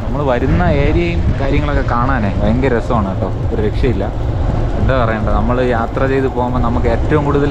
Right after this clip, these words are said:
സന്തോഷം തരുന്നത് നമ്മളെ യാ-, നമ്മൾ പോകുന്ന യാത്രയിൽ നമ്മളെ സഹായിക്കുന്ന ഓരോ ആൾക്കാരും അതുപോലെ നമുക്ക്, നമുക്ക് കിട്ടുന്ന കാഴ്ചകളുമാണ് കേട്ടോ ശരിക്കും പറഞ്ഞു കഴിഞ്ഞാൽ നമ്മുടെ മനസ്സിന് ഒരുപാട്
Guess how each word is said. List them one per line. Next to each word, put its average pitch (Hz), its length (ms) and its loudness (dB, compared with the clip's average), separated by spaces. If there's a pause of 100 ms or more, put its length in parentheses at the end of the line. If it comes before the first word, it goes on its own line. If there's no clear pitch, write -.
(140)
സന്തോഷം 135 400 0
തരുന്നത് 131 360 2 (460)
നമ്മളെ 127 300 2
യാ-, 120 220 0
നമ്മൾ 131 240 0
പോകുന്ന 143 220 2
യാത്രയിൽ 143 480 0 (120)
നമ്മളെ 147 260 0
സഹായിക്കുന്ന 143 480 0 (100)
ഓരോ 143 180 2
ആൾക്കാരും 139 460 0 (420)
അതുപോലെ 139 440 2
നമുക്ക്, 143 280 0 (100)
നമുക്ക് 147 260 0
കിട്ടുന്ന 147 260 0 (100)
കാഴ്ചകളുമാണ് 131 680 0
കേട്ടോ 117 160 2
ശരിക്കും 120 420 2
പറഞ്ഞു 123 200 0
കഴിഞ്ഞാൽ 120 280 0
നമ്മുടെ 113 300 0
മനസ്സിന് 117 340 0 (280)
ഒരുപാട് 127 300 0